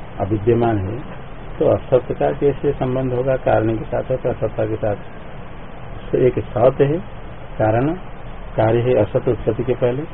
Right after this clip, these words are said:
सत असत का संबंध नहीं हो सकता है। पूर्व पक्ष शंका करता है, असत्व भी समवाय लक्षण संबंधो न विरुद्ध।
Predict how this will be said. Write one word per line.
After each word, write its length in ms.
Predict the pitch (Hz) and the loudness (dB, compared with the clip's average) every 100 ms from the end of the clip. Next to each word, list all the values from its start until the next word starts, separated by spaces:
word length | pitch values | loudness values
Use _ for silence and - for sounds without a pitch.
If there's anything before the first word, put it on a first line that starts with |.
| - - - - - | -12 -12 -12 -10 6
सत 280 | 131 139 143 | 8 8 4
असत 340 | 127 123 113 | 0 0 0
का 80 | 151 | 0
संबंध 400 | 143 110 101 101 | -2 0 0 0
नहीं 220 | 143 120 | 0 2
हो 80 | 95 | 0
सकता 300 | 90 101 - | -2 -4 -4
है। 360 | 90 85 - - - - - - - - - - - - - - - - - - - - - - - - - - - - - - | -6 -8 -12 -12 -12 -12 -12 -14 -14 -14 -14 -12 -14 -14 -14 -14 -14 -14 -14 -14 -12 -12 -14 -14 -14 -12 -12 -12 -12 -12 -8 2
पूर्व 180 | 123 | 4
पक्ष 180 | 127 123 | 4 2
शंका 380 | - - 110 123 | 0 -2 2 4
करता 380 | 117 120 - 101 | 6 4 4 2
है, 280 | 101 143 165 - - - | 0 -2 -6 -10 -12 -4
असत्व 560 | 107 - 135 - 143 139 | -4 2 0 6 6 8
भी 140 | 170 | 4
समवाय 760 | 160 110 113 123 131 131 139 139 | 2 2 4 6 6 6 6 6
लक्षण 400 | 135 - 139 143 | 2 0 -2 -2
संबंधो 680 | 139 110 110 117 110 135 | 0 2 4 2 2 2
न 200 | 135 110 | 2 4
विरुद्ध। 360 | 110 117 110 | 4 4 0